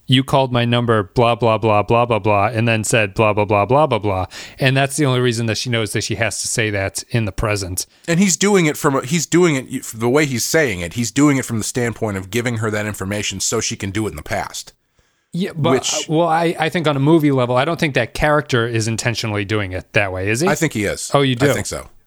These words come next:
Speaker 2: Yeah, because the way that the, 'cause the way that he does everything,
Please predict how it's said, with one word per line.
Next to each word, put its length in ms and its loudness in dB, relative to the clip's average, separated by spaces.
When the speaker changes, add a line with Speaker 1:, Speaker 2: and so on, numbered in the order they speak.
Speaker 2:
Yeah, 180 -4
because 320 -2
the 80 2
way 220 4
that 140 -8
the, 420 -2
'cause 280 -2
the 100 2
way 180 4
that 160 0
he 140 -4
does 320 0
everything, 560 -4